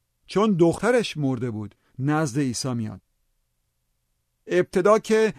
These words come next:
نزد عیسی میاد، دخترش نفسهای آخر رو میکشید. اما وقتی متی این ماجرا رو تعریف می‌کنه، زمانی است که این دختر از دنیا رفته و پدرش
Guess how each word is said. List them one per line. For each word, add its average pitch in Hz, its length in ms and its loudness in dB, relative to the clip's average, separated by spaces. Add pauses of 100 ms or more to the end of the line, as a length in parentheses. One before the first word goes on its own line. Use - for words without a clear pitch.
نزد 175 480 0
عیسی 160 440 -2
میاد، 190 520 -2 (340)
دخترش 190 720 0 (100)
نفسهای 151 520 -4
آخر 143 360 -6
رو 131 100 -6
میکشید. 110 560 -12 (800)
اما 180 560 2
وقتی 170 260 -2
متی 175 600 -2 (160)
این 202 260 0
ماجرا 143 560 0
رو 185 140 0
تعریف 120 480 -10
می‌کنه، 113 380 -10 (340)
زمانی 139 460 -4
است - 120 -6
که 175 80 -4
این 170 120 -4
دختر 147 460 -6
از 120 180 -8
دنیا 131 280 -4
رفته 113 500 -10 (560)
و 139 100 -4
پدرش 147 680 -2